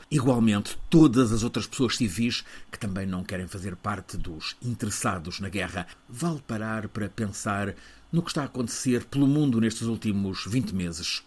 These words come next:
Ucrânia, Alto Karabakh, Israel, Gaza. É inevitável perguntarmos onde é que está o poder democrático que defende a decência, a democracia,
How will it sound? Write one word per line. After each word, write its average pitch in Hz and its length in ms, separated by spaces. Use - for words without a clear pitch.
Ucrânia, 151 720
Alto - 260
Karabakh, 101 680
Israel, 87 720
Gaza. 87 520
É 170 60
inevitável 135 460
perguntarmos 104 600
onde 143 120
é 202 40
que - 60
está 190 120
o 185 40
poder 175 260
democrático 151 600
que - 80
defende 113 440
a - 60
decência, - 640
a 131 60
democracia, 95 840